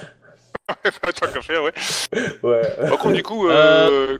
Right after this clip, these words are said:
Speaker 1: comme c'est les premiers Ronin qu'on voit, je suppose qu'on n'est pas forcément au courant qu'il faut du jade pour la... la buter, la bestiole.
Speaker 3: Euh, non. Bah, vous avez, euh, aucun de vous n'a, n'a connaissance outre-monde.
Speaker 2: Euh, non, mais par contre, euh,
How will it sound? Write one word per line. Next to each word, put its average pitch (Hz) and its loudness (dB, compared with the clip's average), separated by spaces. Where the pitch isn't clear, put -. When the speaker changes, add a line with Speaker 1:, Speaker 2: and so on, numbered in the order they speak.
Speaker 1:
comme 180 0
c'est 180 -2
les 170 2
premiers 165 -4
Ronin 156 -4
qu'on 151 -10
voit, 156 0
je 135 -10
suppose 143 -8
qu'on 135 -10
n'est 131 -10
pas 127 -4
forcément 123 -6
au 123 -8
courant 139 -6
qu'il 113 -4
faut 120 -8
du 117 -10
jade 120 -2
pour 113 -4
la... 104 -2
la 107 -6
buter, 117 -4
la 151 0
bestiole. 143 -6
Speaker 3:
Euh, 117 -12
non. 127 -12
Bah, 127 -6
vous 131 -8
avez, 147 -4
euh, 127 -4
aucun 127 -10
de 139 -8
vous 151 -10
n'a, 120 -2
n'a 117 -8
connaissance 120 -16
outre-monde. 131 -14
Speaker 2:
Euh, 117 -6
non, 139 -2
mais 156 -8
par - -6
contre, 180 -12
euh, 117 -6